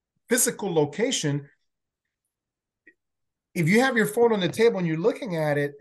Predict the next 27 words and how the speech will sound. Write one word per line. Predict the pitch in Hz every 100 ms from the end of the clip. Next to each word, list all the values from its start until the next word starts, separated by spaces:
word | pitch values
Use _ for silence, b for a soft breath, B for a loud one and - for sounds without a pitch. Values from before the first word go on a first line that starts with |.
| 160 - 139
that | 175 208
person's | 240 214 196
gonna | 156 175
see | 139 - 254
that. | 339 120 - _ _ _ _ _ _ _
So | - 180 175 170 175 -
i-, | -
it's | 202 139
different. | 135 254 - 156 - _ _ _ _ _ _
And | - 175
therefore | 196 226 233 202 185
now | 160 185 233 247 160 151 143 - _
the | 202 135 123 180
ability | 156 113 185 262 233 208
to | 156
focus | - - - - 214 247 - 180 -
and | 175 147 143
listen, | 190 208 233 208 202 b b b _ _ _
even | 247 277 339
to | 302 254
someone | - 254 254 240
who | 180 214
may | 196 165
not | 185 214 175
be | 196
as | 180 156
engaging. | 139 156 196 156 -